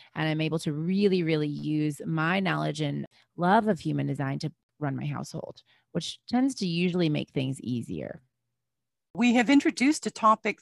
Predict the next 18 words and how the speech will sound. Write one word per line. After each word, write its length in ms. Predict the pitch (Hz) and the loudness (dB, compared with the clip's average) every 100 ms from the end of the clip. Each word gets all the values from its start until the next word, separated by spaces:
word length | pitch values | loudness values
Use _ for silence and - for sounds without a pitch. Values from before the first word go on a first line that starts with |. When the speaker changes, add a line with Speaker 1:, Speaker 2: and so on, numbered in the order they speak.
| - | 0
Speaker 2:
that 220 | 180 151 | 0 0
would 180 | 170 160 | -10 -10
be, 240 | - 190 165 | -8 -4 -2
I'm 200 | 160 160 | -2 -2
sure, 460 | 160 - 254 254 190 - | -2 -2 2 4 2 0
extremely 640 | 185 - - 269 285 226 | -4 -2 6 8 8 6
useful 640 | 196 226 269 - 156 156 - | 2 2 0 -2 -4 -4 -6
to 100 | - | -16
people 580 | - 214 202 202 180 190 - - - - | -4 -2 0 2 2 0 -6 -20 -20 -10
with 300 | 160 240 - | 0 0 4
respect 560 | 277 - - 226 - - | 2 2 2 2 0 -2
to 140 | 233 | 2
the 80 | 214 | 2
notion 420 | 196 202 - 196 | 2 0 0 0
of 140 | 170 | 0
how 480 | 170 - 214 254 285 | -2 -2 2 6 6
do 160 | 262 214 | 4 0
you 260 | 208 196 | 0 -2